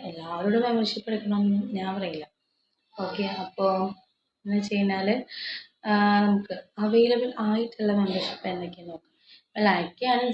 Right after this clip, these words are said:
സബ്സ്ക്രൈബ് ചെയ്യാനും ചിലവൊന്നുമില്ല അല്ലേ? അപ്പോൾ നമുക്ക് ചെയ്യാം. ഓക്കെ, അപ്പോൾ, ഉം, എന്നെ ഇഷ്ടപ്പെട്ടെങ്കിൽ ലൈക്ക് ചെയ്യണം, സബ്സ്ക്രൈബ് ചെയ്യണം. ഓക്കെ, ഉം, അപ്പോൾ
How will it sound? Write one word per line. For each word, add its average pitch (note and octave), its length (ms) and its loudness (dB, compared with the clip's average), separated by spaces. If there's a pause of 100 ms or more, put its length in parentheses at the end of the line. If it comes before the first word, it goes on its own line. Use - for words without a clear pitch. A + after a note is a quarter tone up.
സബ്സ്ക്രൈബ് G#3+ 500 -2
ചെയ്യാനും A3 360 2
ചിലവൊന്നുമില്ല F#3+ 580 -2 (520)
അല്ലേ? F3+ 180 0 (460)
അപ്പോൾ G3 280 0
നമുക്ക് A3 300 4 (240)
ചെയ്യാം. F#3 220 0 (240)
ഓക്കെ, - 160 -12 (120)
അപ്പോൾ, G3 240 0 (400)
ഉം, G3 260 -4 (220)
എന്നെ A3 120 2 (100)
ഇഷ്ടപ്പെട്ടെങ്കിൽ A#3 480 -2
ലൈക്ക് G3 180 -2
ചെയ്യണം, G#3 260 4 (160)
സബ്സ്ക്രൈബ് F#3+ 440 -4
ചെയ്യണം. F#3 240 -2 (680)
ഓക്കെ, A#3+ 180 0 (440)
ഉം, F3 280 -12 (280)
അപ്പോൾ F#3+ 280 0